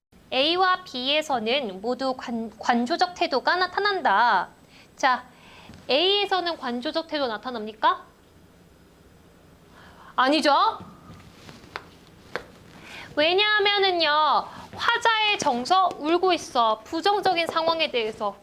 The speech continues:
아버지가 부재해. 그래서 너무 슬퍼. 울고 있어서 벌써 정서 태도가 드러나 있어서 끝.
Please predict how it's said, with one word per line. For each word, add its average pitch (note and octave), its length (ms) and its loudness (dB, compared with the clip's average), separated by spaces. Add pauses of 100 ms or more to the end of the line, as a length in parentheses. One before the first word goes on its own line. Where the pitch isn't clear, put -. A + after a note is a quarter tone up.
(100)
아버지가 B3 680 -2
부재해. C4+ 1000 0 (460)
그래서 C4+ 260 -2
너무 D4 300 0
슬퍼. G#4 560 -2 (460)
울고 E4+ 320 0
있어서 F4 260 -2
벌써 E4 520 0
정서 D4 540 -4 (100)
태도가 F#4 460 -2
드러나 C4 320 -8
있어서 B3 340 -14
끝. - 220 -2